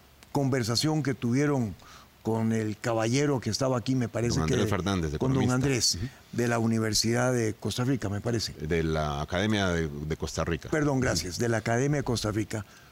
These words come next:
Speaker 1: sobre pobreza. Eh, yo pienso, don Álvaro, que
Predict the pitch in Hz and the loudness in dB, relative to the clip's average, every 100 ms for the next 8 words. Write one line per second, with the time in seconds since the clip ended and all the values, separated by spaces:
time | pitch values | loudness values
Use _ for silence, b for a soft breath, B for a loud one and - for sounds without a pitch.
0 | - - 123 127 120 123 131 151 - 78 | -8 -2 0 0 0 0 2 2 0 -2
1 | - B B B B B - - 117 120 | -10 B B B B B -20 -4 0 0
2 | - - - - - - - 170 143 175 | -2 -10 -20 -20 -20 -20 -12 -2 0 2
3 | 185 165 156 175 156 135 135 139 143 143 | 2 2 2 2 2 2 2 2 2 2
4 | 127 - 110 101 | 0 -2 -2 -2